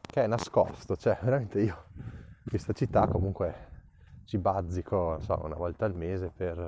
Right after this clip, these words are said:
cioè, almeno per tre, gli ultimi trenta anni.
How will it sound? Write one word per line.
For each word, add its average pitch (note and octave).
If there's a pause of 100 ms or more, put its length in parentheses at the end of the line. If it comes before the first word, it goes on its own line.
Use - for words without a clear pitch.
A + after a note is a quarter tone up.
(2250)
cioè, -
almeno F2
per F#2
tre, F#2
gli F2
ultimi F#2
trenta F#2+
anni. A2+